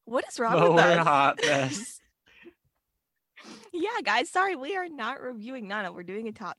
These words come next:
Speaker 1: ten. I think I had put that in our description last week,
Speaker 2: Oh.
Speaker 1: but unless, I don't know how many of y'all actually read the
Speaker 2: I don't read the
Speaker 1: descriptions or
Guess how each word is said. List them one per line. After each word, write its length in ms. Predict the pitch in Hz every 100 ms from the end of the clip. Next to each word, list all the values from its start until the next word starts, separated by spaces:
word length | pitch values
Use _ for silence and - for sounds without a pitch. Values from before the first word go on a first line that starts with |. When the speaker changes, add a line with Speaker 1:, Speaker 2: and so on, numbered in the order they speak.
| -
Speaker 1:
ten. 320 | 180 165 208 - - -
I 60 | 208
think 240 | 285 392
I 80 | 359
had 180 | 269 202
put 220 | 262 247
that 280 | - 147 156 -
in 180 | 185 185
our 160 | 175
description 600 | 170 165 - 220 - 165
last 320 | 147 131 - -
week, 240 | 139 156 -
Speaker 2:
Oh. 80 | 113
Speaker 1:
but 300 | 170 165 -
unless, 340 | 196 180 175 180 _ -
I 120 | 190
don't 100 | 226
know 120 | 220
how 140 | 214 233
many 220 | 254 269
of 80 | 277
y'all 260 | 269 262
actually 280 | 220 233 240
read 240 | 233 269 247
the 240 | 214 185 -
Speaker 2:
I 160 | 135 175
don't 200 | 156 127
read 140 | 123
the 60 | 120
Speaker 1:
descriptions 220 | 117 -
or 220 | 120 110